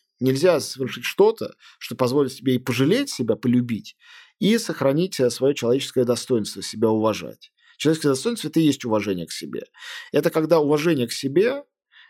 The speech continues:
к своему кодексу поведения для тебя превыше, чем жалость к себе или любовь к себе. Вот для меня человеческое достоинство, например, это когда начинается война, не думая о последствиях, говорить, э, что война — это зло и так нельзя.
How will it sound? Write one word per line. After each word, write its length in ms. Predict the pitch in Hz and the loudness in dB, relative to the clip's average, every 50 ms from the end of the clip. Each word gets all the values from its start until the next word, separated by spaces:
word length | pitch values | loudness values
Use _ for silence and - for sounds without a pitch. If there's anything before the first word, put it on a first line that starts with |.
| _ - | _ -12
к 60 | - | -6
своему 260 | - 135 135 135 135 | 0 0 2 2 2
кодексу 340 | 139 151 143 127 120 - - | 0 0 0 0 0 -4 -6
поведения 400 | - 131 131 131 165 214 220 180 | -4 -2 0 0 0 0 -2 -4
для 140 | 123 - 117 | -8 -8 -8
тебя 200 | 117 120 156 156 | 0 4 4 4
превыше, 600 | 233 - 135 135 131 139 185 226 240 - - 117 | 4 4 0 2 2 0 -2 -2 -2 -6 -6 -6
чем 200 | - - 120 117 | -4 -2 -2 0
жалость 360 | 107 139 175 190 185 170 - | 2 2 4 4 2 0 -4
к 80 | - - | -8 -10
себе 240 | - 135 123 123 | -6 -2 0 0
или 120 | 127 131 147 | 0 2 2
любовь 380 | 147 143 127 110 104 90 - | 0 0 0 2 0 -2 -2
к 40 | - | -4
себе. 400 | - - - - - 85 - - _ | -12 -12 -12 -14 -14 -14 -16 -16 _
Вот 300 | - - 120 151 165 - - - - _ | -6 0 2 2 2 2 -2 -16 -14 _
для 140 | 110 135 139 | 0 0 2
меня 300 | 143 156 214 269 311 311 | 4 4 4 2 2 0
человеческое 400 | - - 165 170 160 160 - 135 | 2 4 4 4 4 0 0 2
достоинство, 680 | 139 135 127 - - 196 226 254 262 - - 127 123 123 | 2 2 2 4 4 4 4 4 2 -2 0 2 2 4
например, 560 | 123 135 123 - 139 135 123 117 104 - - _ _ _ _ - - - _ | 2 0 0 2 2 2 2 2 0 -2 -4 _ _ _ _ -20 -20 -12 _
это 640 | - 123 151 160 - 165 147 143 135 131 127 127 123 - | 2 2 2 4 4 2 4 4 4 2 2 0 -2 -2
когда 640 | 127 123 120 120 143 143 135 131 123 117 110 104 101 101 | -4 -4 0 2 2 4 4 4 2 0 0 -2 -4 -6
начинается 500 | 120 120 - - 143 135 127 - - 120 | -8 -10 -4 -2 -2 -2 -2 -2 -4 -4
война, 520 | 120 131 131 135 143 175 208 240 262 254 | 0 0 0 0 0 -2 -2 -2 -4 -6
не 180 | - 143 151 156 | -4 0 0 0
думая 360 | 151 185 208 180 139 123 120 | 2 2 0 2 2 2 0
о 40 | 117 | 0
последствиях, 640 | - 127 120 - 170 196 240 247 - - 135 117 | -2 -4 -4 0 2 2 2 0 -2 -6 -6 -4
говорить, 480 | 113 123 120 123 135 160 190 196 - - | 0 2 2 4 2 2 0 -4 -6 -2
э, 260 | 131 123 113 113 107 | -2 0 0 0 -2
что 200 | 107 - - 117 | -4 -4 -6 -4
война — 380 | 107 107 113 117 123 156 175 165 | -2 0 0 0 0 0 0 0
это 160 | 135 - 127 | 0 -2 -4
зло 260 | 117 110 131 165 190 180 | -4 -2 0 0 0 0
и 40 | |
так 200 | - - 131 - | -2 -4 -8 -8
нельзя. 440 | - 123 113 107 98 90 78 64 - | -6 -6 -6 -6 -6 -8 -10 -10 -12